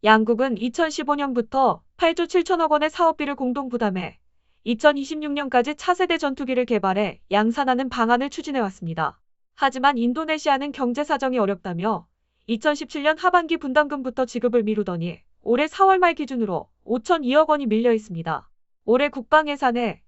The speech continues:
이천칠백억 원 상당의 분담금 예산이 책정돼 있음에도 주지 않고 있습니다. 조코이 대통령이 이천십팔 년 구월 문재인 대통령에게 케이에프엑스 인도네시아 분담금 중 오 퍼센트 축소 등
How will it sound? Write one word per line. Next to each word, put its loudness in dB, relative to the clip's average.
이천칠백억 2
원 0
상당의 -2
분담금 0
예산이 0
책정돼 -2
있음에도 -2
주지 -6
않고 -6
있습니다. -8
조코이 0
대통령이 0
이천십팔 0
년 0
구월 0
문재인 -2
대통령에게 -2
케이에프엑스 -2
인도네시아 0
분담금 -2
중 -6
오 2
퍼센트 -4
축소 -4
등 -2